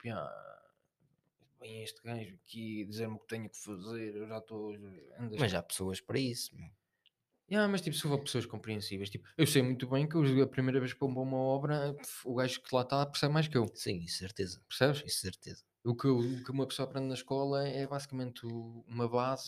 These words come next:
Speaker 2: É
Speaker 1: para
Speaker 2: teoria,
Speaker 1: depois,
Speaker 2: vá,
Speaker 1: ya,
Speaker 2: teoria,
Speaker 1: teoria.
Speaker 2: mas é
Speaker 1: Para depois chegares lá
Speaker 2: prática
Speaker 1: fora
Speaker 2: não,
Speaker 1: e
Speaker 2: é.
Speaker 1: ver o, como é que as cenas funcionam como deve ser.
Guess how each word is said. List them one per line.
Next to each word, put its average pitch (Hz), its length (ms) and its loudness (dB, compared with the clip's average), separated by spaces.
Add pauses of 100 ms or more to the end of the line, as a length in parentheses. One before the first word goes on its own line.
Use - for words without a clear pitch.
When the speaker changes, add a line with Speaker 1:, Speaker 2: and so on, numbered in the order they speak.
Speaker 2:
É - 40 -10
Speaker 1:
para 127 100 0
Speaker 2:
teoria, 110 240 12
Speaker 1:
depois, 87 160 10
Speaker 2:
vá, 90 160 8
Speaker 1:
ya, 135 120 6
Speaker 2:
teoria, 98 300 6
Speaker 1:
teoria. 127 360 4
Speaker 2:
mas 98 80 -4
é - 100 -18 (300)
Speaker 1:
Para 101 100 -16
depois 110 180 -2
chegares 117 240 6
lá 123 80 8
Speaker 2:
prática 120 140 2
Speaker 1:
fora 127 200 6
Speaker 2:
não, 131 40 6
Speaker 1:
e - 20 4
Speaker 2:
é. 135 140 6
Speaker 1:
ver 127 60 4
o, 127 180 4
como 127 160 -4
é - 20 -6
que - 80 -8
as 117 100 0
cenas 123 200 -2
funcionam 123 400 -2
como 123 160 -4
deve 127 160 2
ser. 117 260 0